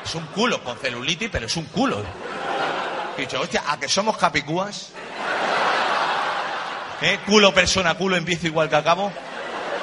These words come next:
Pero escúchame una cosa, he leído, y esto es cierto, que parece ser la parte derecha manda, del cerebro manda sobre el lado izquierdo y la parte izquierda sobre el lado derecho. Y lo dejan así. Y se pira, y dice, "Oye, que te has dejado los cables cruzados".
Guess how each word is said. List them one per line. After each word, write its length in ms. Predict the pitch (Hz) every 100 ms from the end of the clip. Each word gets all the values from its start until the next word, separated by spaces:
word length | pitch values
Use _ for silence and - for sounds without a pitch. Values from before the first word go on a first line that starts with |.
| - - - - - - - -
Pero 140 | 139 135
escúchame 340 | 180 208 226
una 160 | 190 175
cosa, 380 | 226 - 127 -
he 100 | 160
leído, 280 | 196 220 202
y 100 | 180
esto 180 | 180 208
es 100 | 190
cierto, 300 | 214 208 226
que 80 | 190
parece 240 | 170 185
ser 140 | 202
la 120 | 180 143
parte 220 | 165 190
derecha 360 | 190 202 196
manda, 420 | 160 196 160 117 - - - _ -
del 200 | 120 120
cerebro 320 | 147 180 156
manda 220 | 151 180
sobre 240 | 127 135 127
el 60 |
lado 140 | 151 175
izquierdo 680 | - - - 196 185 214 -
y 60 | 123
la 120 | 117
parte 220 | 151 151
izquierda 300 | 156 165 156
sobre 240 | 180 135 110
el 60 |
lado 100 | 135
derecho. 360 | 92 104 151 - _ _ _ _ _ _ _ _ _ _ _ -
Y 60 |
lo 80 | 101
dejan 260 | 110 - 110
así. 320 | - 165 240 - - - - - - - - - - - - - - - - - - - - - - - - -
Y 40 |
se 180 | - 113
pira, 400 | 147 180 175 214
y 40 | 143
dice, 140 | 127
"Oye, 140 | 160
que 80 | 180
te 60 | 147
has 60 |
dejado 240 | 196 208 180
los 80 | -
cables 220 | 147 123
cruzados". 360 | 107 139 104